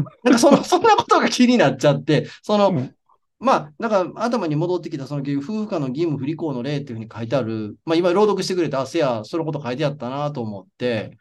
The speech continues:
Speaker 2: うん。
Speaker 1: だから私がずっと気になったのは、その不履行っていう中身は何を指してるんだろうっていう。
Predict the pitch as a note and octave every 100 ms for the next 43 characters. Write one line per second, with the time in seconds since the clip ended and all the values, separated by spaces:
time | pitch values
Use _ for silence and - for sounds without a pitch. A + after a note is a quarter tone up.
0 | - G#2 G2 F#3+ G3 G#3+ A#3+ A#3+ B3 G3
1 | G#3 F#3+ D3+ E3 D3 C#3 A#2 - F#3+ G#3+
2 | C#4 C4 F3+ D3+ C3+ C#3 C#3+ C#3 B2+ B3+
3 | F#3 A#2 A2+ B2+ D#3 C#4 G4+ E4+ F3+ C#3+
4 | C3 A2 G2 F#2 - G2 F2 -